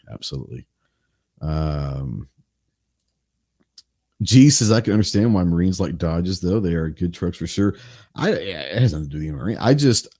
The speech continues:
I like maybe the looks of a Dodge. To me, a Ford Sil-, uh, was it a Ford F one fifty, a Chevy Silverado, whatever they are, they just look boring. I mean, I,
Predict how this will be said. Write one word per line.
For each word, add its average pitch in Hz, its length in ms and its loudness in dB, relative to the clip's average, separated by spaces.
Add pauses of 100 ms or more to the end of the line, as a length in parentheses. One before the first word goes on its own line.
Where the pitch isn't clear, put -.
(120)
I 131 100 -4
like 190 260 -2
maybe 107 200 4
the 87 120 -2
looks 82 560 -2
of 117 160 -4
a 117 80 0
Dodge. 120 640 -4 (480)
To 143 140 6
me, 175 480 4
a 101 100 -2
Ford 139 520 -2
Sil-, 123 360 0
uh, 90 220 -2
was 101 160 2
it 87 60 0
a 82 60 -4
Ford 127 540 0
F 110 220 -4
one 110 140 2
fifty, 113 560 0
a 87 100 0
Chevy 107 380 -2
Silverado, 104 680 0
whatever 104 180 2
they 104 120 0
are, 104 140 -2 (220)
they 113 120 0
just 233 220 -2
look 95 140 2 (120)
boring. 80 520 -2 (240)
I 80 40 -14
mean, 98 380 -2
I, 113 80 -12